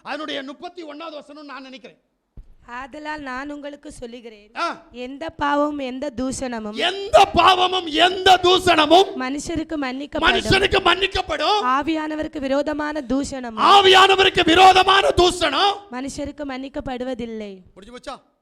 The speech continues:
Speaker 1: சாப்டர் க்ளோஸ். சபைக்கு விரோதமாய், ஆசாரியனுக்கு விரோதமாய், சத்தியத்திற்கு விரோதமாய் நீ எண்ணுகிற எண்ணம் பரிசுத்தாவிக்கு விரோதமான பாவம்.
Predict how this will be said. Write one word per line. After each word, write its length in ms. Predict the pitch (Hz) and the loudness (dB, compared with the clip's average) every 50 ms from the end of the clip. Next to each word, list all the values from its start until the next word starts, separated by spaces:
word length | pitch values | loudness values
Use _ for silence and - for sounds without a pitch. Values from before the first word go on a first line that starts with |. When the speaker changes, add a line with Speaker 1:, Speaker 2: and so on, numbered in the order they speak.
| _ _ 220 | _ _ -20
Speaker 1:
சாப்டர் 220 | 214 - - 220 - | -20 -20 -20 -20 -20
க்ளோஸ். 200 | 208 180 170 _ _ _ _ _ _ _ _ | -20 -20 -20 _ _ _ _ _ _ _ _
சபைக்கு 680 | _ - - - - 214 208 214 254 254 254 254 - 240 | _ -20 -18 -6 -2 0 2 4 4 2 2 0 -4 -2
விரோதமாய், 580 | 196 214 208 202 165 170 156 143 127 214 - - - _ _ _ _ _ _ _ _ _ _ _ _ _ | 0 0 0 0 0 -2 -6 -10 -12 -18 -18 -20 -20 _ _ _ _ _ _ _ _ _ _ _ _ _
ஆசாரியனுக்கு 840 | - 170 226 254 - - - 285 269 277 269 269 269 262 269 269 - 254 | -6 -2 -2 -2 -2 -2 0 2 2 2 2 2 0 -2 -2 -4 -4 0
விரோதமாய், 720 | 220 240 254 254 226 226 208 180 165 147 120 110 98 _ _ _ _ _ _ _ - - | 4 4 4 4 4 0 -2 -4 -6 -8 -10 -12 -20 _ _ _ _ _ _ _ -8 -4
சத்தியத்திற்கு 760 | - 240 247 - - - 277 294 285 285 - 277 285 302 320 285 | -2 -2 -2 -4 -2 0 0 0 2 2 2 0 2 2 2 4
விரோதமாய் 680 | 285 294 302 311 302 285 277 262 226 185 156 - - - _ _ _ _ _ _ _ _ _ _ _ _ _ _ _ | 6 8 8 8 8 6 6 4 2 2 0 -2 -10 -18 _ _ _ _ _ _ _ _ _ _ _ _ _ _ _
நீ 180 | - 151 180 190 | -18 -14 -10 -8
எண்ணுகிற 480 | 208 226 233 233 233 226 220 233 233 | -6 -6 -6 -6 -4 -4 -2 -2 -4
எண்ணம் 760 | 220 202 196 220 240 240 254 277 269 254 226 180 - - _ _ _ _ _ _ - | -4 -6 -6 -6 -6 -2 0 0 0 0 0 -4 -10 -16 _ _ _ _ _ _ -8
பரிசுத்தாவிக்கு 720 | 196 196 180 - 220 220 - - 196 196 185 185 - - 175 | -6 -6 -4 -4 -6 -6 -6 -6 -6 -6 -8 -10 -10 -10 -8
விரோதமான 520 | 185 185 180 175 180 165 165 165 165 151 | -6 -6 -6 -6 -6 -8 -10 -10 -10 -10
பாவம். 460 | - - 151 135 127 117 113 113 110 | -10 -8 -8 -10 -10 -14 -16 -20 _